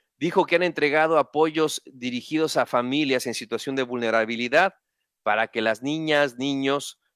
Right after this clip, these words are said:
cuenten con las herramientas necesarias en el próximo ciclo escolar.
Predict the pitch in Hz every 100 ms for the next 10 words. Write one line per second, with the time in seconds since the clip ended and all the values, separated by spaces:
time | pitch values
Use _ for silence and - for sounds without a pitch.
0 | _ 131 135 143 123 113 107 104 107 117
1 | 139 147 135 117 107 101 135 131 127 123
2 | 123 - _ _ - 104 110 101 127 127
3 | 135 113 104 - 120 123 113 - 120 135
4 | 156 170 -